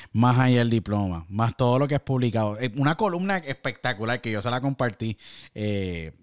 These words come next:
se la ha compartido a varios artistas de música urbana que yo conozco de, de, de renombre, inclusive, eh, compositores, eh, y productores, ganadores de platino. Una de las grandes columnas de Más Allá del Diploma, la música con ritmo de oportunidad en Puerto Rico, es como que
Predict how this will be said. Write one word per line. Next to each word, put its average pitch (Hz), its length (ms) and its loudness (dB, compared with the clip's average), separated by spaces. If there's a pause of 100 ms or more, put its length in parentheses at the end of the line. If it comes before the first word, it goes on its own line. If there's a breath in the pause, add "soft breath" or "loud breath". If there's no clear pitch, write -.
se - 160 -6
la 110 60 -2
ha 104 40 -4
compartido 123 400 0
a 120 60 4
varios 110 280 0
artistas 120 420 -2
de 107 100 0
música 95 260 -4
urbana 95 260 -2
que 98 80 -6
yo 90 120 -6
conozco 92 400 -4 (100)
de, 85 320 -12 (420 loud breath)
de, 87 340 -8
de 92 140 -6
renombre, 98 380 -4
inclusive, 90 800 -4
eh, 80 60 -14
compositores, 92 840 -4 (400 loud breath)
eh, 85 640 -10
y 76 640 -10 (100)
productores, 98 580 -2 (300)
ganadores 95 400 0
de 117 60 4
platino. 110 340 0
Una 101 220 -2
de 117 80 -2
las 117 180 0
grandes 139 300 2
columnas 131 420 2
de 101 200 -2
Más 95 180 -4
Allá 107 80 -2
del 110 80 -4
Diploma, 117 300 -4
la 104 120 -2
música 123 400 -6
con 98 320 -10
ritmo 123 320 -2
de 127 60 0
oportunidad 95 480 -2
en 90 80 -8
Puerto 107 260 -4
Rico, 98 220 -4
es 101 80 -4
como 92 260 -6
que 76 160 -18